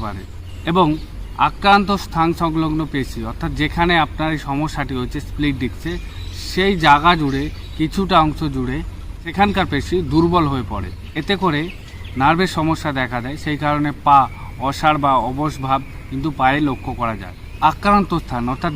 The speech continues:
যেখানে আমার এই সমস্যাটি হয়েছে, সেইখানে জ্বালা পোড়া করতে পারে। এই সমস্যা হলে আপনি জানবেন আপনার স্প্লিট ডিস্ক হয়েছে। তো এখান থেকে রেহাই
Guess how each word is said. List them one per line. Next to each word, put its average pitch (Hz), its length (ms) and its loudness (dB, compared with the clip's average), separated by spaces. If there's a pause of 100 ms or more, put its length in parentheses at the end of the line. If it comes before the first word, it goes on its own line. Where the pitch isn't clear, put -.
যেখানে 180 300 4 (100)
আমার 165 180 6 (220)
এই 139 60 -6 (100)
সমস্যাটি 151 600 0
হয়েছে, 123 320 -4 (580)
সেইখানে 160 460 0 (500)
জ্বালা 143 320 8
পোড়া 156 280 4
করতে 139 300 -4
পারে। 98 160 -6 (1400)
এই 240 60 2 (120)
সমস্যা 180 460 2
হলে 143 160 0 (760)
আপনি 165 180 0 (100)
জানবেন 143 300 0 (140)
আপনার 156 240 -2 (200)
স্প্লিট 147 360 -2
ডিস্ক 143 260 -2
হয়েছে। 117 260 -6 (460)
তো - 40 -4 (300)
এখান 226 280 0
থেকে 196 160 2 (140)
রেহাই 175 280 6